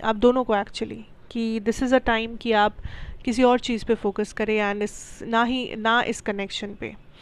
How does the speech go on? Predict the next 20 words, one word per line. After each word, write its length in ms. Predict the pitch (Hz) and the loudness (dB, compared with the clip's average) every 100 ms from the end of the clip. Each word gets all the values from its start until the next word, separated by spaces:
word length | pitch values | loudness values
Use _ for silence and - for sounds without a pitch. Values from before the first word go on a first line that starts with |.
| - - - - | -20 -16 -8 0
Like, 160 | 214 | 0
maybe 240 | 208 220 220 | 2 4 4
अपने 180 | 208 208 | 2 0
करियर 360 | 233 233 233 | 2 4 4
पे, 180 | 214 220 | 4 2
अपने 260 | 208 202 202 | 2 0 -4
हेल्थ 340 | 196 220 214 | 0 0 0
पे, 180 | - 220 | 0 0
अपने 260 | 202 208 | 0 -2
फैमिली 460 | 202 226 214 220 220 | -4 -2 0 0 -2
पे, 220 | - 220 | 0 2
अपनी 460 | 208 196 202 202 202 - - | 0 -2 -4 -4 -4 -4 -2
पर्सनल 400 | 220 - 233 220 | 0 -2 -4 -4
हीलिंग, 440 | 202 214 220 214 | -4 -4 -4 -2
पर्सनल 420 | 208 202 - 220 | -2 -2 -4 -6
ग्रोथ, 520 | 208 202 202 202 196 - | -2 2 4 2 0 -4
whatever। 460 | 202 196 196 196 196 - - - - - - | -2 0 0 -2 -2 -6 -18 -16 -16 -14 -2
Um, 540 | - 202 196 196 202 208 - - - - - - - - - - - - - - - - - - - - | 2 4 4 2 0 -8 -20 -20 -20 -20 -20 -20 -20 -20 -20 -20 -20 -20 -20 -20 -20 -20 -20 -20 -12 2
like, 240 | 240 240 - | 2 2 2
I'm, 300 | 277 330 | 4 4